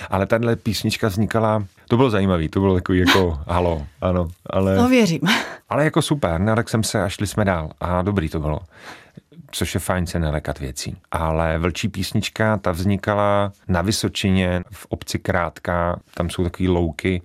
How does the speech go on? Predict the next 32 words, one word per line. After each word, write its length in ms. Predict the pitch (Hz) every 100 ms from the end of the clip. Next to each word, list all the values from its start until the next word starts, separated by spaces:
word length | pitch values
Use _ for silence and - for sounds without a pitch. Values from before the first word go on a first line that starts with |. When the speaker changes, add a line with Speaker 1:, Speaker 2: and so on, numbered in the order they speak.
| -
Speaker 1:
byl 200 | - 92
podvečer, 680 | - 82 85 - 95 95 101 -
vím, 380 | 92 92 95 95
byl 140 | 90
podzim 640 | 87 87 80 90 95 101 104 _
a 240 | - 85 85
tam 200 | 87 85
jsem 160 | -
nějak 280 | 92 95 -
utíkal 640 | - - 92 101 95 90 87
vlastně 500 | 92 - 92 90 92
za 120 | 87
holkama 600 | 90 85 92 87 92 95 -
a 340 | 92 87 87 87 - - - -
za 140 | - 82
svojí 240 | - 90
ženou 260 | 82 82 87
a 40 | -
dcerou 380 | - 87 87 -
a 220 | 90 87 - - -
v 20 |
hlavě 360 | 82 80 85 90
mi 140 | 87
vlastně 320 | 87 85 -
najednou 200 | 87 87
jsem 180 | 82 95
vnímal 380 | 90 92 87 87
tu 140 | 98
radost 600 | 92 85 82 85 - - -
toho 220 | 95 85
pohybu 720 | 82 92 80 82 87 87 92
a, 180 | 90 87